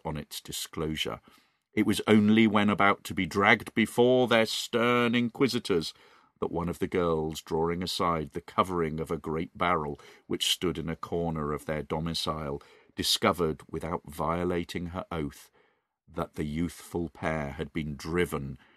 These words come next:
to the desperate necessity of collecting and preserving for food large quantities of these,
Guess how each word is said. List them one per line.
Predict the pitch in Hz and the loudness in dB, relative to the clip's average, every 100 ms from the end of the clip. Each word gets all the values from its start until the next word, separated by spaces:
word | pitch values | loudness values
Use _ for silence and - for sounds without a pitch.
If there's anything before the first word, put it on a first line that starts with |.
| _ _ | _ _
to | 82 | -8
the | 78 | -8
desperate | - 80 - - - - | -4 -4 -4 -8 -8 -8
necessity | 80 78 85 78 - 73 71 71 | -8 -6 -6 -6 -8 -8 -6 -6
of | 69 | -8
collecting | - 76 80 - - 73 73 | -8 -6 -6 -8 -10 -8 -8
and | 71 | -10
preserving | - 76 82 78 80 73 71 73 | -8 -6 -2 0 -2 -4 -6 -8
for | 71 76 | -10 -12
food | - 90 76 73 69 - _ _ - | -4 -2 -2 -6 -8 -16 _ _ -10
large | 76 73 78 80 - | -6 -4 -2 -4 -6
quantities | - 87 80 78 73 67 65 - - | -6 -4 -6 -8 -8 -8 -8 -8 -6
of | - - | -6 -4
these, | 76 71 69 - | -4 -4 -4 -6